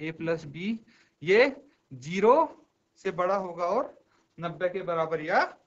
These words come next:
उससे छोटा होगा। और दूसरी चीज ये दी गई है कि दूसरा हमें बताना है, क्या बताना है अब? ए और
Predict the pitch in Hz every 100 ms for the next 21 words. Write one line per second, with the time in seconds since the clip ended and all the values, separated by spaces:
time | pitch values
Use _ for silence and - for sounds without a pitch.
0 | _ 165 - 247 - 143 156 147 131 113
1 | 107 _ _ _ 156 143 185 185 214 208
2 | 220 190 208 208 214 208 202 196 214 262
3 | - _ _ _ 190 240 285 - _ _
4 | - 151 196 226 220 202 233 190 180 190
5 | 214 220 160 117 - 185 185 190 185 170
6 | 156 139 165 170 _ _ _ _ - 180
7 | 170 190